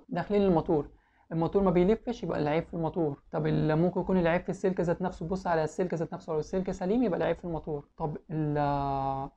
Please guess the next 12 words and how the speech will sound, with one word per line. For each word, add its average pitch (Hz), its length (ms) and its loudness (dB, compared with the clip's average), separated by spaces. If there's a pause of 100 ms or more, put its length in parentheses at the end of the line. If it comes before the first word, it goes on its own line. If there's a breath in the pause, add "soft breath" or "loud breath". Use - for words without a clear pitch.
(140)
ممكن 175 220 -2
يكون 185 200 0
برضو 180 200 4
العيب 170 220 2
في 190 80 -8
السويتش، - 600 -4
السويتش 180 380 -6
بالنسبه 165 340 -2
لنا 175 100 -2
برضو 170 200 0
بنقدر 170 280 0
نختبره، 208 500 -2